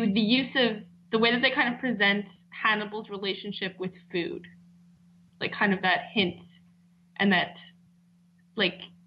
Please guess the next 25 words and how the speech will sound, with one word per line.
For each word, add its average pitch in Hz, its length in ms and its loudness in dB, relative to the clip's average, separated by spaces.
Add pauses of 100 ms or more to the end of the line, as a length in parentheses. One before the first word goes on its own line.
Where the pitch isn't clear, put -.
(380)
you, 226 420 4
because 240 300 2
he's - 160 -2
such 254 160 0
an 208 80 -2
iconic, 196 560 2
familiar 185 380 0
character, 190 440 0
I 202 100 4
would 196 140 2
be 196 160 -6
surprised 180 500 0
how 180 160 0
many 175 160 0
people 180 280 -4
are 175 100 -2
watching 175 380 2
the 180 80 2
show 180 280 2
who 196 120 2
have 180 120 -4
no 175 200 2
idea 165 320 2
that 170 160 -4
he's 170 200 -2